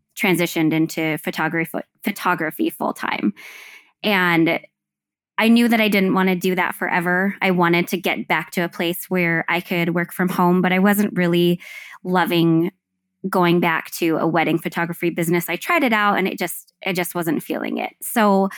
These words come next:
um, I had another friend who was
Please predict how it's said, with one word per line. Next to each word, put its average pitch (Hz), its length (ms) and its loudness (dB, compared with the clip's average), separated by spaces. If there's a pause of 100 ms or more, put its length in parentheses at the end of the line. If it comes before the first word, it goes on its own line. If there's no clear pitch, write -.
(480)
um, 185 600 2 (160)
I 214 80 4
had 294 200 2
another 226 420 4
friend 185 540 0
who 180 600 2 (540)
was 190 300 2